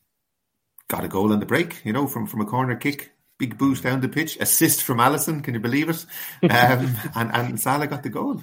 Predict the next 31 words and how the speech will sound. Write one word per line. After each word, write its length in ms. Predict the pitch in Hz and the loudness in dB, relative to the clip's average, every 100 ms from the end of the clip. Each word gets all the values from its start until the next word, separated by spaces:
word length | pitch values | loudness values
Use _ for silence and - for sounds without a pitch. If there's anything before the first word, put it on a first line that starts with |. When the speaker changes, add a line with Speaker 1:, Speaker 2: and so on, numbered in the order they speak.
| - | -10
Speaker 1:
you 100 | 123 | -10
know. 260 | 190 214 - - | -8 -10 -12 -14
Um, 580 | 127 127 127 127 131 127 _ - - - - | -8 -6 -6 -6 -8 -10 _ -20 -20 -20 -18
so, 220 | - - | -16 -14
yeah, 220 | - 214 | -12 -10
Speaker 2:
So, 140 | 208 90 | -10 -10
yeah. 160 | 85 | -10
Speaker 1:
it, 40 | - | -10
it's 140 | 127 | -10
just, 200 | - - | -6 -6
as 280 | - - 131 | -2 -2 0
a 60 | 135 | -2
one-off 320 | 156 135 - | -2 -2 0
game, 240 | 110 131 | -2 0
Liv-, 120 | 120 | -2
I 60 | - | -4
think 180 | 110 107 | -4 -4
Liverpool 440 | 110 110 117 110 | -2 -2 -2 -2
played 240 | 104 104 98 | -2 -4 -4
it 120 | 87 | -4
well, 300 | 104 107 107 - - - _ _ - | 0 0 -2 -8 -20 -20 _ _ -6
and 160 | 87 | -6
Speaker 2:
Mm. 60 | 87 | -6
Speaker 1:
Pep, 220 | 95 - - _ _ _ _ _ _ _ - | -8 -8 -20 _ _ _ _ _ _ _ -20
Pep 160 | - - | -20 -20
made 120 | 80 | -20
a 40 | 113 | -20
mess 200 | - 160 | -18 -16
of 80 | |
it, 80 | - | -12
really, 300 | 107 131 127 | -12 -12 -14